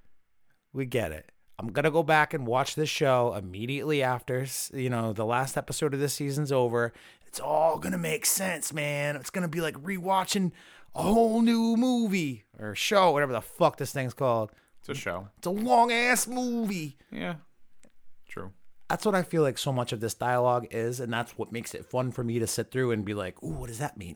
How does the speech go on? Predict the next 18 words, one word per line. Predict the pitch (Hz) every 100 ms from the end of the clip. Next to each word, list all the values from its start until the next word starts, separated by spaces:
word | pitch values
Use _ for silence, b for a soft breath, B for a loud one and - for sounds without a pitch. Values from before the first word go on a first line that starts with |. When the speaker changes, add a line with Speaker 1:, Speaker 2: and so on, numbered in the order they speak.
| 196
Speaker 1:
Ooh, | 156
what | 117 120
does | 127
that | 135 87
mean?" | 90 76 b b b b b b -
Um, | 110 104 98 85 - - -
but | 131 143 -
she | - 180
kind | 151 190 196
of, | 175 131 -
you | 175
know, | 151 135
underlines | 156 185 180 160 165 151
what | 143
I'm |
saying | 127 170 160
here. | 113 90 92
Speaker 2:
Yeah. | 120 113